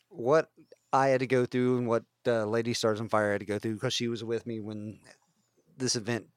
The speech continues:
uh, transpired. You know, minutia. Details that don't matter. But what my friend, my loved one, my family member, it doesn't matter that he shit in the yard.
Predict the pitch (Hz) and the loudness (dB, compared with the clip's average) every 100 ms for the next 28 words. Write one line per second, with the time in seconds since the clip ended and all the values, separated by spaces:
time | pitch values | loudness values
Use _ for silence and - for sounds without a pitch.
0 | - 117 110 120 110 - 104 101 101 104 | -4 -2 -2 -4 -6 -2 -2 -2 -4 -8
1 | _ _ _ _ _ _ _ _ _ _ | _ _ _ _ _ _ _ _ _ _
2 | _ - 131 120 120 156 123 _ _ - | _ -8 -2 0 -2 -8 -20 _ _ -20
3 | - 165 160 131 - - _ _ _ _ | -12 -2 0 0 -2 -10 _ _ _ _
4 | _ _ _ _ - - 123 143 156 139 | _ _ _ _ -20 -14 -8 -4 2 2
5 | 123 110 110 98 87 - - _ _ _ | 0 -2 -4 -2 -6 -10 -16 _ _ _
6 | _ _ _ _ _ _ _ _ _ _ | _ _ _ _ _ _ _ _ _ _
7 | _ _ _ _ _ _ _ _ _ 113 | _ _ _ _ _ _ _ _ _ -2
8 | 113 123 131 _ _ _ _ _ _ _ | 4 4 4 _ _ _ _ _ _ _
9 | _ - 151 139 123 - 123 101 80 80 | _ -18 -2 2 2 2 -4 -4 -8 -18
10 | _ _ 107 117 120 117 120 113 107 104 | _ _ -10 -4 -2 0 0 0 -2 -8
11 | 104 107 113 123 123 113 101 92 82 - | -6 -8 -6 -6 -4 -6 -10 -12 -14 -14
12 | _ _ _ _ _ _ _ _ _ _ | _ _ _ _ _ _ _ _ _ _
13 | - 139 160 147 135 131 127 123 123 - | -8 0 2 2 2 2 2 -2 -4 0
14 | 127 135 120 110 117 131 | 0 0 0 4 4 2